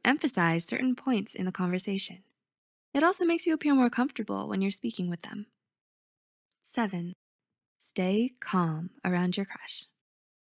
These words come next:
We know it's tough to stay calm around your crush, especially when there's butterflies in your stomach, but be aware and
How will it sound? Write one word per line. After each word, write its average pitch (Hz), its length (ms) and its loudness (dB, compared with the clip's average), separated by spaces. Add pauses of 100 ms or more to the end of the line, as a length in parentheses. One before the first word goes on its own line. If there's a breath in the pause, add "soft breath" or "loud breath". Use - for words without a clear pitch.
(180)
We 311 280 6
know 220 300 8
it's - 300 0
tough 214 320 -2
to 233 100 -2
stay 220 260 4
calm 185 320 2
around 185 360 4
your 220 80 0
crush, - 520 -6
especially 254 560 0
when 214 120 6
there's 202 160 4
butterflies 190 600 2
in 170 80 4
your 170 100 4
stomach, 175 400 0 (180)
but 180 560 0 (100)
be 220 160 0
aware 254 480 2 (240)
and 233 320 2